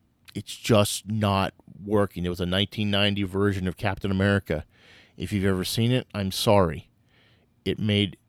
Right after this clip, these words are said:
it cost ten million dollars to make, and it made ten thousand dollars. That's right, folks. Ten million to make, ten thousand dollars at the box office.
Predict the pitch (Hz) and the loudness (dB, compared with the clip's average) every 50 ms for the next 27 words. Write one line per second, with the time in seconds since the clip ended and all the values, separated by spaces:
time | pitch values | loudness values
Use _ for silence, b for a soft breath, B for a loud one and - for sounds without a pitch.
0 | _ - - - - - 113 104 101 - - - 117 110 113 113 113 113 113 113 | _ -14 -12 -10 -4 0 0 0 0 0 -2 0 2 4 4 4 4 6 6 6
1 | 113 113 110 - 127 113 104 95 92 92 - - - - _ _ _ _ _ _ | 6 6 4 2 0 0 2 2 2 0 -2 -6 -16 -20 _ _ _ _ _ _
2 | _ _ _ _ _ _ _ _ _ _ _ _ _ - 107 107 90 90 104 104 | _ _ _ _ _ _ _ _ _ _ _ _ _ -10 -6 -6 -4 -2 -2 -2
3 | 98 92 85 - - - 110 98 98 98 95 92 - - - 98 98 95 92 92 | -2 -2 -4 -6 -8 -4 0 0 0 0 -2 -4 -8 -8 -4 -2 0 0 0 0
4 | - 78 80 85 82 82 82 78 80 67 65 - - - - _ _ _ _ _ | -2 -6 -6 -6 -4 -4 -6 -6 -8 -10 -12 -14 -16 -20 -20 _ _ _ _ _
5 | _ _ _ _ _ _ _ _ _ _ _ _ _ _ _ _ - 92 - - | _ _ _ _ _ _ _ _ _ _ _ _ _ _ _ _ -14 -10 -4 0
6 | 107 98 92 - - 85 85 80 - - - b b b b b b b b b | 0 0 0 0 -4 -6 -6 -6 -8 -12 -20 b b b b b b b b b
7 | b b b _ _ _ _ _ _ - - 101 104 113 113 120 123 123 127 120 | b b b _ _ _ _ _ _ -10 -2 0 2 4 6 6 6 4 4 4
8 | 113 107 101 98 - - - _ _ _ _ _ _ - - 113 104 104 104 98 | 4 2 2 0 -4 -10 -20 _ _ _ _ _ _ -8 -4 -2 0 0 -2 -4
9 | - _ _ _ _ _ - - - - - - 95 98 107 117 117 120 110 101 | -6 _ _ _ _ _ -20 -20 -20 -14 -6 0 2 4 6 6 6 4 4 2
10 | 107 110 107 107 101 98 _ _ _ _ - - 95 98 98 98 95 95 95 92 | 0 -2 -2 -2 -4 -8 _ _ _ _ -18 -10 -8 0 2 4 4 4 4 2
11 | 87 90 90 - - - - _ _ _ _ _ _ _ _ _ _ _ _ _ | 0 0 -2 -6 -10 -16 -18 _ _ _ _ _ _ _ _ _ _ _ _ _
12 | _ _ - - - 87 92 85 80 - - 71 - - - - - - | _ _ -16 -10 -6 0 0 0 0 -2 -8 -10 -10 -10 -12 -16 -18 -20